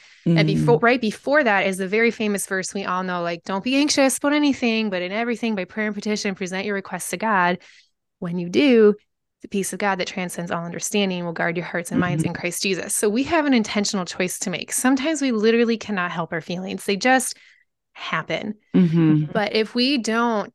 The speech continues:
Speaker 1: take control of the narrative and we
Speaker 2: Mm.
Speaker 1: don't start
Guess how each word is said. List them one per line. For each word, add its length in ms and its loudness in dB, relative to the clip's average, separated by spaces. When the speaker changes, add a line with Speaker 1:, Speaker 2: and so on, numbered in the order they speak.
Speaker 1:
take 240 -2
control 360 -2
of 80 -2
the 80 -8
narrative 840 0
and 200 -4
we 160 0
Speaker 2:
Mm. 40 0
Speaker 1:
don't 320 2
start 580 -4